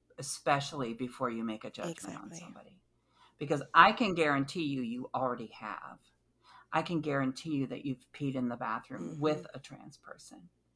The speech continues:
Speaker 1: You know, you've been in a sauna, you've been in a swimming pool, you've been in a restaurant, you've been in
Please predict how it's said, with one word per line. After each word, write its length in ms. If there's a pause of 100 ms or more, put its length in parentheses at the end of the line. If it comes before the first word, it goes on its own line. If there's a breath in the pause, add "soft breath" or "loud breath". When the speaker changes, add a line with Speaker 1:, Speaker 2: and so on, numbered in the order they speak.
(340 soft breath)
Speaker 1:
You 120
know, 300 (320 soft breath)
you've 360 (480)
been 200
in 140
a 40
sauna, 580
you've 160
been 180
in 120
a 60
swimming 520
pool, 220
you've 320 (460 loud breath)
been 200
in 160
a 160 (120)
restaurant, 720
you've 240
been 240
in 300